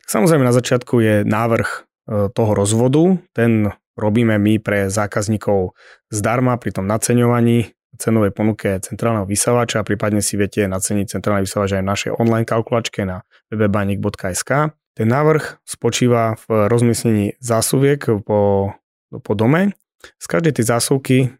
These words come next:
by ste mali dostať, e, povysávať nejakú jednotlivú časť. Niekedy sa to robí tak, že sa dá na chodbu medzi, e, dve izby zásuvka a z nej, keď si tam da-, zapichnete tú deväť metrovú hadicu, viete povysávať napríklad dve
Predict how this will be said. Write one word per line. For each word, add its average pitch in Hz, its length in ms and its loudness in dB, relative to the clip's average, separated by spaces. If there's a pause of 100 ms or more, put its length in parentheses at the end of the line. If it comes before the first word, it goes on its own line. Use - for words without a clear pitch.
by 120 160 -8
ste 107 160 -4
mali 110 320 2
dostať, 107 380 0 (100)
e, 110 80 -2 (720)
povysávať 113 480 0
nejakú 107 480 -2
jednotlivú 110 400 -2
časť. 156 560 -2
Niekedy 120 240 0
sa - 80 -10
to 113 160 -2
robí 104 160 -2
tak, 107 240 -2
že 110 80 -4
sa 104 160 -6
dá 104 80 0
na 98 80 -2
chodbu 104 640 0 (160)
medzi, 104 480 -6
e, 98 480 -8
dve 107 240 0
izby 107 480 0 (560)
zásuvka 135 720 0
a 117 160 0
z 107 80 -6
nej, 120 200 2 (280)
keď 120 80 -10
si - 80 -16
tam 101 400 -6
da-, 110 240 -2
zapichnete 113 400 -2
tú 107 80 -2
deväť 107 240 0
metrovú 107 320 0
hadicu, 107 400 0
viete 104 400 -2
povysávať 101 640 -2
napríklad 101 400 -8
dve 98 320 0